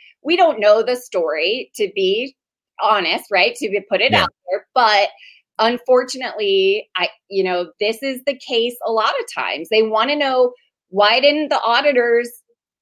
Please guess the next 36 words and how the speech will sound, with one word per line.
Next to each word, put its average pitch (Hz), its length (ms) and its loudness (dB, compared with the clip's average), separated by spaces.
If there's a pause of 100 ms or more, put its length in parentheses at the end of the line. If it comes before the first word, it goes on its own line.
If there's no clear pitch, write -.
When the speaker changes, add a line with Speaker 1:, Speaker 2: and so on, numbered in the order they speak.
(160)
Speaker 1:
catch 247 400 0
the 240 140 -2
fact 233 380 0
that 220 120 -2
we 220 100 0
were 220 120 0
passing 226 420 -6
on 226 180 -4
this 233 180 -2 (140)
out-of-pocket 220 680 -2 (100)
or 208 140 -2
markup 226 640 2
to 294 120 -10
clients 220 640 -2 (340)
when 226 380 2 (100)
I 220 180 0
bet 208 280 2
they 302 120 4
were 320 140 -2
looking 285 360 0
at 302 80 0
invoices, 247 520 -2
I 202 120 0
bet 170 240 0
they 226 100 2
were 269 120 2
looking 285 280 -4
at - 160 -2
contracts?" 196 580 -2
And 226 180 -4
I 226 120 2
think 269 200 -8
it 302 80 4
all 285 160 4
goes 285 280 2
back 214 300 2